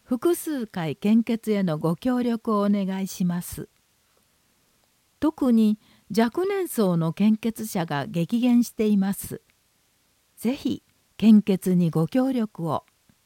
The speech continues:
献血については、大阪府赤十字血液センター、フリーダイヤル、零一二零三二六七五九へ。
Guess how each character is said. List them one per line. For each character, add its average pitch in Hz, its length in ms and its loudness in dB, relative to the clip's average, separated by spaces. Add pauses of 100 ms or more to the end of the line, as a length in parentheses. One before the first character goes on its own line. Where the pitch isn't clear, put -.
(1080)
献 330 200 -2
血 330 300 0
に 269 160 2
つ 262 160 -2
い 196 100 -2
て 151 160 -6
は、 127 220 -6 (400)
大 220 140 2
阪 220 420 -2
府 170 280 -6 (160)
赤 262 400 -2
十 262 280 -2
字 170 180 -6
血 220 340 -2
液 294 220 -4
セ 247 240 -2
ン 196 80 0
タ - 400 -12
ー、 - 40 -20 (1300)
フ 226 180 6
リ 247 220 6
ー - 20 -2
ダ 208 180 0
イ 175 140 0
ヤ 156 160 -4
ル、 127 180 -8 (560)
零 269 360 2
一 180 340 -2
二 190 320 4
零 180 320 -2 (720)
三 285 500 2
二 240 340 2
六 165 420 -2
七 202 380 4
五 247 260 -2
九 185 420 0
へ。 - 120 -8